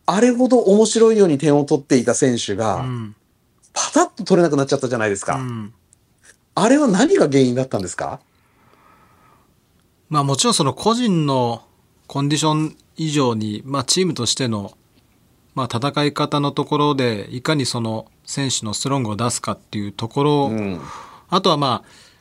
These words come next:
Speaker 2: やっぱりチーム戦術の中で、まあ、先ほどそのゴールに向かうか向かわないかっていうところの
Speaker 1: はい。
Speaker 2: 話をさせてもらいましたけど、やはりどちらかというと、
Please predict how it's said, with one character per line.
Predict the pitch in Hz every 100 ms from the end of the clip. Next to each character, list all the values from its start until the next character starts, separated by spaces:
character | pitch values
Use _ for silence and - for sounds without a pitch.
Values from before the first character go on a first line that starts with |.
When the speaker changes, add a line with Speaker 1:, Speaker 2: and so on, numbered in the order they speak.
| _ _ _ _ _ _
Speaker 2:
や | 170
っ |
ぱ | 180
り |
チ | - 220
ー |
ム | 226
戦 | 240 233
術 | 156 139
の | 131
中 | 135 135
で、 | 120 123 113 107 - 170 185 156
ま | 160 156
あ、 |
先 | 147
ほ | 156
ど | 156
そ | 160
の | 135
ゴ | 165 170
ー |
ル | 131
に | 117
向 | 117
か | 147
う | 143
か | 113
向 | 110
か | 131
わ | 123
な | 127
い | 127
か | 110
っ |
て | -
い | 107
う |
と | 107
こ | 110
ろ | 110
の | 110 107 -
Speaker 1:
は | - 110
い。 |
Speaker 2:
話 | 123 120 - 120
を | 107 107 107 107
さ | -
せ | 120
て |
も | 127
ら | 139
い |
ま | 147
し | -
た | 113
け | 110
ど、 | 117 104 101 -
や | 143 170
は |
り | 160
ど | 123
ち | 120
ら | 170
か | 165
と |
い |
う | 165
と、 | 165 160 160